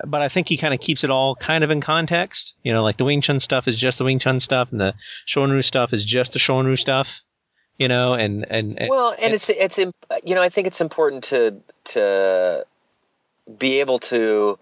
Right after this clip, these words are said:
Speaker 2: agree to disagree.
Speaker 1: Right, right. Uh, you know, and so when we're training together, there'll be things where he'll do a technique where I kinda go like, "Yeah, but, you know, if,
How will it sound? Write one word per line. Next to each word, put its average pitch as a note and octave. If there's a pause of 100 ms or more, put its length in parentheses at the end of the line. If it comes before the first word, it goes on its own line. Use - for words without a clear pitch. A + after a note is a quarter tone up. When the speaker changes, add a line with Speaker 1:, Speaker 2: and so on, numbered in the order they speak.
(160)
Speaker 2:
agree A2+
to G#2
disagree. E2
Speaker 1:
Right, G3+
right. C#3+
Uh, B2
you E3
know, E3
and E3
so E3+
when D3+
we're D3+
training G#3
together, A2+
there'll B2+
be C3
things C3+
where A2+ (480)
he'll D#3+
do D3+
a C3+
technique D#3
where C3
I B2
kinda C3+
go B2+
like, G#2+ (840)
"Yeah, F3+
but, F#2 (440)
you A#2
know, C#3+
if, F#2